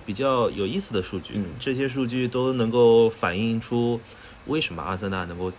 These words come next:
Speaker 1: 在十几轮之后还能在榜首，
Speaker 2: 嗯。
Speaker 1: 对吧？
Speaker 2: 嗯。
Speaker 1: 呃，我首先恭喜一下你们在上一场比赛拿到了本赛季第一场平局。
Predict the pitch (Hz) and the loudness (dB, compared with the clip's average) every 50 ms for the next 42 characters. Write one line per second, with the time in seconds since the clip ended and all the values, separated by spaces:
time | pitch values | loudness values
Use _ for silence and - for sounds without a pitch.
0 | - - - - - - - - - - - - - 113 104 98 92 92 - - | -14 -20 -20 -20 -20 -20 -20 -20 -20 -20 -16 -10 -8 -6 -4 -4 -4 -2 -2 -2
1 | - - 110 110 - 98 92 82 87 85 87 92 - 107 107 92 - 104 87 73 | -2 -2 -4 -4 -4 -6 -6 -6 -6 -6 -6 -6 -4 -4 -6 -4 -4 -6 -6 -6
2 | - 82 85 87 92 90 95 101 - 113 92 82 - - 90 87 101 107 - 107 | -6 -10 -8 -6 -6 -6 -4 -4 -2 -2 -2 -4 -4 -6 -6 -6 -4 -4 -4 -6
3 | - - - - 107 101 92 87 87 107 - - - 85 82 78 82 - 101 92 | -6 -8 -6 -4 -4 -4 -4 -6 -12 -14 -16 -12 -12 -10 -10 -10 -10 -10 -10 -10
4 | - 117 - - - - - - - - - - 82 85 82 82 101 117 120 110 | -10 -12 -14 -16 -20 -20 -20 -20 -20 -20 -14 -12 -10 -8 -4 -4 -4 -2 -2 -2
5 | 98 - 113 113 110 131 135 131 - 92 87 87 90 95 101 90 87 87 85 85 | 0 0 -2 2 2 2 2 2 0 -4 -4 -4 -2 -2 -2 -2 -2 -4 -6 -8
6 | 85 82 - 98 98 - - 104 98 92 - 92 92 90 87 80 - 95 87 87 | -4 -2 0 0 0 0 -2 -4 -4 -4 -4 -6 -6 -6 -8 -8 -8 -8 -8 -8
7 | 85 85 87 98 95 92 92 90 82 82 87 - 92 90 - 95 - - 113 123 | -8 -6 -4 -4 -2 -2 -4 -6 -8 -12 -8 -8 -8 -8 -8 -10 -8 -6 -6 -4
8 | 135 - 101 78 - - 78 78 78 | -4 -6 -8 -12 -12 -12 -14 -14 -8